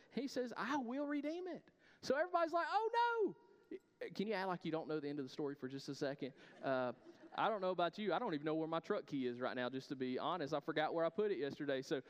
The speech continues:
uh, there's great, uh, chance you don't know the end of the story. You've forgotten it already, 'cause certainly,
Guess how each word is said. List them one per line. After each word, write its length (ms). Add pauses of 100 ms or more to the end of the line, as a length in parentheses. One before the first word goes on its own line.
(160)
uh, 140
there's 220
great, 500
uh, 220
chance 420
you 80
don't 180
know 160
the 80
end 120
of 40
the 60
story. 300
You've 120
forgotten 380
it 100
already, 440
'cause 200
certainly, 440